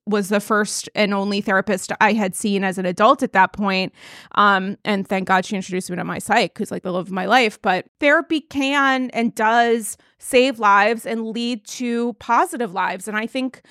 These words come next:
I can only be my own best example of that. I am a different person now than I was then as a, as a, as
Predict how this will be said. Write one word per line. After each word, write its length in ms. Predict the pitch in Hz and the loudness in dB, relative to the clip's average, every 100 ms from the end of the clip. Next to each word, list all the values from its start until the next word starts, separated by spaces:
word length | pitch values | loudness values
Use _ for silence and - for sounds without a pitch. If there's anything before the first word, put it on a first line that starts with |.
| - - _ | -20 -20 _
I 240 | 247 262 285 | 6 6 2
can 220 | - 285 | -2 0
only 240 | 269 262 | 0 0
be 160 | 226 247 | -2 -2
my 240 | 233 233 | 0 2
own 220 | 233 240 | 2 0
best 240 | 233 220 - | 0 -2 -2
example 440 | 202 226 262 226 | -4 -2 -2 -4
of 100 | 196 | -4
that. 200 | - - | -2 0
I 100 | 214 | 0
am 120 | 233 220 | -2 -4
a 80 | |
different 480 | 180 - 233 277 269 | -6 -4 -2 0 -4
person 460 | - 233 240 226 208 | -2 -2 -2 -2 -2
now 500 | 196 185 196 233 294 - - _ | 0 2 2 2 0 -4 -20 _
than 140 | 254 | 0
I 100 | 226 | 2
was 400 | 214 202 220 214 | 4 4 4 2
then 340 | 214 202 214 269 | 0 0 2 -2
as 140 | 220 | -2
a, 80 | 220 - | -2 -2
as 160 | 208 | -2
a, 100 | 208 - | -2 -2
as 380 | 226 220 208 - | 0 2 0 -4